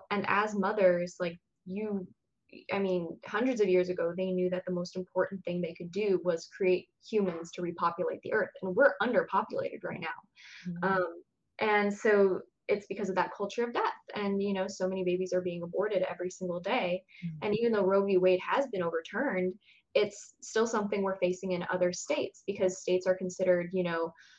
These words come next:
Speaker 1: abortion havens, or you can get an abortion here. Like, Colorado is one of those states, Illinois is one of those states. And there was actually that story of that one girl, she was fourteen, I believe, or maybe thirteen,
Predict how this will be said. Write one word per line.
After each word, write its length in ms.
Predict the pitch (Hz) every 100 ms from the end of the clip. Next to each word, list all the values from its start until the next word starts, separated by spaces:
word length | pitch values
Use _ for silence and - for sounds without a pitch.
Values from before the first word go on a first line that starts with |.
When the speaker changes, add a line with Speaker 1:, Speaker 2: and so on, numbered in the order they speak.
| _ -
Speaker 1:
abortion 520 | 202 202 196 - 185
havens, 680 | 185 175 170 - 123 196 - -
or 160 | 196
you 140 | 190 185
can 100 | 196
get 100 | 196
an 120 | 208
abortion 380 | 233 262 247 220
here. 160 | 202 180
Like, 140 | 170 -
Colorado 420 | 196 190 196 196
is 120 | 196
one 100 | 196 190
of 60 |
those 180 | 185 185
states, 360 | - 180 175 -
Illinois 380 | 170 175 180 185
is 100 | 190
one 140 | 185
of 60 | 180
those 180 | 175 -
states. 420 | - 175 175 -
And 100 | 180
there 80 | 180
was 100 | 180
actually 320 | 190 220 - 202
that 200 | 175 -
story 400 | - 190 196 190
of 120 | 180
that 200 | 170 -
one 220 | 185 185
girl, 300 | 180 190 185
she 180 | 185 185
was 160 | 180 -
fourteen, 640 | 202 202 - 214 202 185 180
I 60 | 180
believe, 260 | 175 170 170
or 80 | 185
maybe 280 | 202 185 -
thirteen, 540 | 202 - 190 185 185